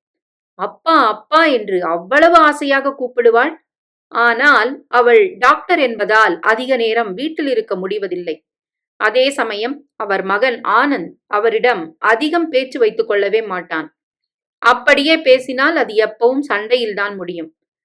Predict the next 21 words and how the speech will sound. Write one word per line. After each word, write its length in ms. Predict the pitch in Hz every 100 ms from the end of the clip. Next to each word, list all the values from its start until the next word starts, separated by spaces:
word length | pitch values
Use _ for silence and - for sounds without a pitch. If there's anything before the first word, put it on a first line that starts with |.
| _ _ _ _
ராகவன் 640 | 247 262 330 359 262 214
மா-, 320 | 233 247 285
வாயை 500 | 226 262 349 359 240
மூடிக்கொண்டிருப்பதே 840 | 254 311 311 262 254 254 254 247 320
உத்தமம் 520 | 262 240 277 262 285
என்று 260 | 277 226 233
இருந்து 260 | 214 247
விடுவார். 460 | 190 175 170 - _ _ _ _ _ _ -
ராகவன் 540 | 202 233 269 247 190 -
ஒரு 180 | 208 208
கவர்மெண்ட் 520 | 214 226 254 226 233
ஸ்கூலில் 380 | - 214 220 277
பிரின்சிபலாக 640 | - 233 240 247 233 220 226
இருந்து 480 | 208 202 202 269 277
ஓய்வு 340 | 220 233 226
பெற்றவர். 540 | - - 180 170 - _ _ _ _ _ 196
மாதமானால் 680 | 220 240 226 214 220 277 285
சுளையாக 500 | 226 220 226 233 302
நல்ல 400 | 226 202 254 285
பென்ஷனும் 500 | 214 220 233 277 269
வாங்குகிறார். 560 | 220 202 190 185 160